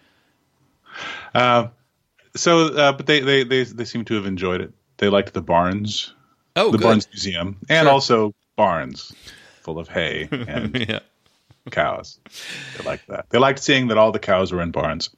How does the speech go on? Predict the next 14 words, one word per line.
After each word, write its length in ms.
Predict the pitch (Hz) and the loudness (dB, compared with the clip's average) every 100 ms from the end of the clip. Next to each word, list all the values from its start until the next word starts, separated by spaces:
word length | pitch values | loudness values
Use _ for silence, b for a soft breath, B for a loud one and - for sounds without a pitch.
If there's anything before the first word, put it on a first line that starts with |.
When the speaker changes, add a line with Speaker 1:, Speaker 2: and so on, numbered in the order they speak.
| _ - | _ -6
Speaker 2:
Yeah. 220 | 107 98 _ - | -4 -6 _ -10
Speaker 1:
And 120 | 82 | -10
the 60 | - | -6
hay 160 | 85 87 | 0 2
was 160 | 82 | 2
also 320 | 82 78 - 69 | 2 0 0 -4
there. 280 | - - - _ _ - B | -6 -10 -14 _ _ -20 B
Speaker 2:
For 60 | |
sure. 180 | B 107 104 B B B _ _ _ | B -14 -16 B B B _ _ _
Speaker 1:
They 320 | 110 113 110 | 2 4 6
enjoyed 340 | 110 113 117 110 | 4 4 4 2
the 80 | 101 | 0
Finger 300 | 123 123 127 | 2 2 4
Lakes, 600 | 135 214 - - - | 2 0 -2 -4 -4